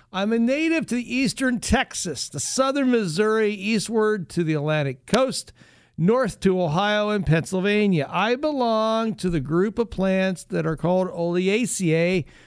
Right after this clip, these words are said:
or the olive family. I am most often occur in rich, moist soils on hillsides, moist streams and banks,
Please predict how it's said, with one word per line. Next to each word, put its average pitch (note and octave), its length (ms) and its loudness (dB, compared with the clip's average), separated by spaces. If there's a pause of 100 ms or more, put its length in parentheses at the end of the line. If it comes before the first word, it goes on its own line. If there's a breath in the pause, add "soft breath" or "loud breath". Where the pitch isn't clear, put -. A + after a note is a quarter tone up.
(260 loud breath)
or A2+ 320 -4
the F3+ 180 -2
olive G#3+ 1000 0
family. G#2+ 680 -6 (580 soft breath)
I F#3+ 200 0
am D4+ 220 0
most A#3 360 2
often G#3+ 560 0
occur D#3 680 0
in D#3 320 -2
rich, F#3 360 0 (180)
moist F3+ 520 0
soils F3 640 0
on D#3+ 120 0
hillsides, C#3 800 0
moist A#3 360 2
streams B3 500 0
and A3+ 180 2
banks, G#3 460 -2